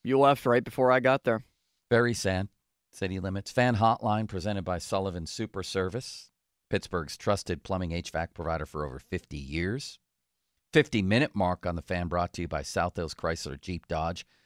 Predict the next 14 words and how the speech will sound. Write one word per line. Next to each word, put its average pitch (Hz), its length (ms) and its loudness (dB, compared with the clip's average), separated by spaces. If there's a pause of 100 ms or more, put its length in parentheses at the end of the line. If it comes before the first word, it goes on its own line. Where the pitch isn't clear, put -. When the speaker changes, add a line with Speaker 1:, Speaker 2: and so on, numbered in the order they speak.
(220)
Speaker 2:
Route 127 220 2
nineteen, 104 480 2
Peters 92 320 -2
Township, 95 380 -2
celebrating 90 480 -2
fifty - 380 -2
years 78 560 -4
in 85 140 -6
the 69 60 -8
South 76 340 -6
Hills. 76 220 -6
Donnie 113 360 2
and 80 100 -2
I 71 220 -6